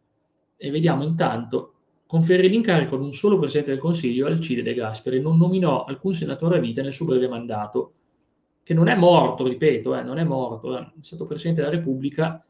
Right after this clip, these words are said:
dal primo gennaio del quarantotto al dodici maggio del quarantotto. È stato proprio di passaggio, di transizione de-, de-, Enrico De Nicola, ma comunque una persona ben rispettata a livello politico, considerato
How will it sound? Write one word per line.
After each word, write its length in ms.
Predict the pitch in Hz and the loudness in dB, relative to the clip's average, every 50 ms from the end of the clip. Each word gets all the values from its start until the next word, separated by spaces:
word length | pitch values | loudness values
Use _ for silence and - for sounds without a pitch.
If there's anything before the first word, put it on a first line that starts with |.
| _ _ | _ _
dal 260 | - 156 160 156 143 | -6 -2 0 0 0
primo 280 | - - 170 170 160 135 | 2 2 2 2 2 2
gennaio 400 | 139 160 165 156 156 147 135 120 | 0 0 0 0 0 0 0 -2
del 120 | 117 113 | -2 -4
quarantotto 540 | 113 139 147 180 196 185 - 120 113 - 143 | -4 -4 -2 -2 -2 -2 -4 -4 -4 -2 -4
al 80 | 143 143 | -2 0
dodici 300 | 143 151 156 165 165 175 | 0 0 0 0 0 -2
maggio 260 | 120 107 110 123 127 | -2 -4 -4 -2 -2
del 140 | 123 120 - | -2 -4 -4
quarantotto. 800 | - 127 127 127 127 - 120 110 107 104 - - - - - - | -4 -6 -6 -6 -6 -6 -6 -6 -6 -8 -12 -12 -10 -10 -10 -10
È 140 | - 185 190 - _ _ _ | -12 -12 -12 -14 _ _ _
stato 300 | _ - 165 165 165 151 | _ -6 -4 -2 -2 -2
proprio 300 | - - 143 - - 143 | -2 -2 -4 -4 -4 -4
di 140 | 139 165 165 | -4 -4 -4
passaggio, 640 | 165 139 123 - - - 147 135 113 113 117 117 113 | -4 -4 -6 -6 -4 -2 -2 0 0 -2 -4 -6 -8
di 80 | 127 | -8
transizione 920 | - 143 135 135 139 127 127 127 127 - 165 151 131 120 117 117 110 - _ _ _ _ _ _ _ _ _ _ _ _ _ _ _ _ _ _ _ _ _ | -8 -8 -6 -6 -4 -4 -6 -8 -6 -2 0 2 2 2 0 -2 -6 -12 _ _ _ _ _ _ _ _ _ _ _ _ _ _ _ _ _ _ _ _ _
de-, 480 | - 139 131 135 135 131 127 127 - - | -10 -4 -2 0 0 0 0 0 -2 -2
de-, 320 | 131 127 123 120 123 120 - | -4 -4 -4 -4 -6 -8 -8
Enrico 380 | - 135 131 131 135 131 139 | -6 -4 -4 -4 -2 0 0
De 80 | 131 127 | 0 0
Nicola, 640 | 127 127 120 - 135 120 117 110 110 113 - _ _ _ _ _ _ _ _ _ _ _ _ _ _ _ _ _ | -2 -2 -2 0 0 2 2 0 -2 -6 -10 _ _ _ _ _ _ _ _ _ _ _ _ _ _ _ _ _
ma 240 | - - - - - - | -16 -14 -14 -14 -12 -6
comunque 260 | 151 156 156 165 156 | -4 -4 -2 -2 -2
una 100 | 139 - | -4 -4
persona 760 | 139 131 - 151 151 143 135 127 127 131 117 110 107 110 - | -6 -2 2 2 2 4 4 2 0 -2 -4 -6 -8 -10 -12
ben 420 | - 123 127 127 131 156 156 151 | -14 -16 -10 -4 0 2 2 2
rispettata 540 | 147 151 - - 135 131 - 147 147 147 139 | 2 0 -2 -4 -4 -4 -4 -4 -4 -2 0
a 40 | 127 | 2
livello 280 | 131 127 127 127 127 127 | 2 4 4 2 0 0
politico, 1120 | - 160 151 135 127 151 165 151 - 127 123 - - - 123 123 120 120 120 113 123 127 - | 0 0 0 0 0 0 0 -2 -2 -4 -6 -4 -4 -4 -2 -2 -4 -4 -4 -6 -6 -10 -10
considerato 1000 | 131 131 - - 131 135 135 131 123 123 - - 131 127 123 120 123 123 - - | -12 -12 -8 -4 -2 -2 0 0 0 -2 0 0 0 0 0 -2 -6 -12 -14 -20